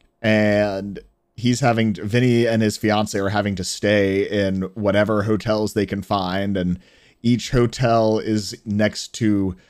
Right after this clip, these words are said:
something that inevitably wakes them up at four A M. But it, like, the, it, the variety, it always kind, it always gets you. Like, the first one, the steam whistle,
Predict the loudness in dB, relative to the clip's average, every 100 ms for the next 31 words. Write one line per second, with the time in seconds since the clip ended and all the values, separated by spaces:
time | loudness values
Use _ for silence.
0 | _ _ _ -12 -2 0 0 2 2 4
1 | 2 2 2 2 2 2 2 2 2 0
2 | -2 -2 0 2 0 -2 -6 -6 -4 0
3 | 2 2 2 0 -2 -4 -6 -8 _ _
4 | _ _ _ _ _ _ _ _ _ -12
5 | 0 2 2 0 _ _ _ _ _ _
6 | _ _ -2 0 0 _ _ -4 0 0
7 | 2 0 2 -6 0 2 0 -6 _ 0
8 | 2 2 2 2 4 4 4 2 0 0
9 | 0 2 2 4 4 2 -4 -4 -2 2
10 | 4 4 2 -2 -4 -4 -8 -8 -12 _
11 | _ _ _ _ _ 0 0 0 2 2
12 | 2 2 2 0 2 2 4 2 2 4
13 | 4 2